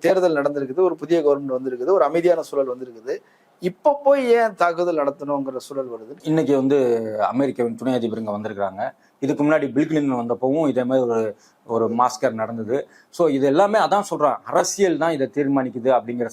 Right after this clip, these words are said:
Speaker 2: சந்தேகம் இருக்குது. இந்த அரசியலை நம்ம உற்று நோக்கணும். இந்த அரசியலுக்கு அப்பாவிகள் பலியாகிறாங்க, ராணுவ வீரர்கள், அஹ், எல்லை பாதுகாப்பு படை வீரர்கள், சி ஆர் பி எஃப் வீரர்கள், இந்த மாதிரி வீரர்கள் பலியாயிட்டு இருக்கிறாங்க.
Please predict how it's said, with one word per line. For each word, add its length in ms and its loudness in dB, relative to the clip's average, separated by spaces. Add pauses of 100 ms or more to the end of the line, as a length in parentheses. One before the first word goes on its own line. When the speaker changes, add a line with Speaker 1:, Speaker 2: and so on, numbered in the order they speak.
Speaker 2:
சந்தேகம் 400 0
இருக்குது. 300 -8 (100)
இந்த 120 -6 (120)
அரசியலை 440 2
நம்ம 220 -4
உற்று 240 -4
நோக்கணும். 360 -2 (280)
இந்த 140 2 (100)
அரசியலுக்கு 580 2 (260)
அப்பாவிகள் 560 2
பலியாகிறாங்க, 520 4 (200)
ராணுவ 340 2
வீரர்கள், 480 0 (320)
அஹ், 300 4
எல்லை 260 2
பாதுகாப்பு 360 0
படை 160 -2
வீரர்கள், 380 0
சி 100 2
ஆர் 160 2
பி 100 -6
எஃப் 240 -4
வீரர்கள், 400 0
இந்த 140 2
மாதிரி 340 2
வீரர்கள் 380 2
பலியாயிட்டு 340 0
இருக்கிறாங்க. 340 0